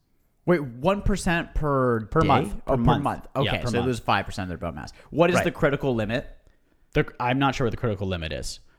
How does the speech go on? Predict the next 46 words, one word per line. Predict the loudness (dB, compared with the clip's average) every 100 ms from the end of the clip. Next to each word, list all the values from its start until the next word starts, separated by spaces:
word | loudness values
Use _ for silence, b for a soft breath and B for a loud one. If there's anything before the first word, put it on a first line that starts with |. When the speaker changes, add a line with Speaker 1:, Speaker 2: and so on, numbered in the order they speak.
| -4
Speaker 2:
but | 4 4 4 0
we | -2 0
can't | 2 4 6 4 2 2
right | 2 4
now | 4 2
get | 4 2
much | 2 0 0 0
more | 0 2 2
than | 0 -2 -6 0
five | 0 0
or | 2
six, | 2 2 0
and | -2
the | 0 -2 -4 -14
flight | 0 4 4
to | 4
Mars | 4 4 2 0
is | -2
seven | 0 0 0 -4
months, | -6 -10 -14 -16 _ -2
right? | -2
So | 0
there | 2 4
you | 8
have | 8 6
your | 4
Speaker 1:
There | 6
Speaker 2:
first | 6
Speaker 1:
you | 6
go. |
Speaker 2:
problem | 6 4
right | 2 2
Speaker 1:
First | 2
Speaker 2:
there. | 4
Speaker 1:
problem. | 2 2 -2 -6 2
Speaker 2:
Not | 4 6
to |
mention | 4 4 2 2
the | 2
amount | 6 4 4
that |
you | 2 2
would | 4
lose | 4 2
just | 0 -4 0
being | 2 2